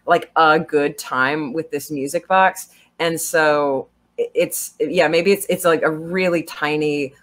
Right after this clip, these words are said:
little music box, um, very feminine and pink, and, uh, and, and it plays something really chill, like Mary Had a Little Lamb or something. Uh, and,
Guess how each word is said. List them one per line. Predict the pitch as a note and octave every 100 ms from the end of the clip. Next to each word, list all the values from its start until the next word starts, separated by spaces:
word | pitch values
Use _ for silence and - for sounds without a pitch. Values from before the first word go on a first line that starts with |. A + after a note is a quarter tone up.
| -
little | D#3 D3+
music | D3 D3+ D3 C3+
box, | - C3+ C3 - - -
um, | D3 D3
very | C#3 D#3+ D#3+
feminine | - D3+ D3+ D3+
and | D3 C3+
pink, | C3 D3+ C#3 - -
and, | C#3 B2+ A#2+ A#2 - - - _
uh, | - B2 A2+ - - - -
and, | D3+ C#3 -
and | C#3+
it | -
plays | - C#3 C3+ - -
something | - D3+ C#3+
really | C#3 C3+ C3
chill, | B2+ - C3 B2+ B2
like | C3 B2 B2 _ _ _
Mary | - C3+ D3
Had | C#3+
a | C3+
Little | C#3 C3+
Lamb | C#3 C#3 B2+ C3
or | B2+
something. | C#3 B2+ B2 G#2 C3+ -
Uh, | - C3+ B2+ G#2+ - _ _ -
and, | D#3 D3+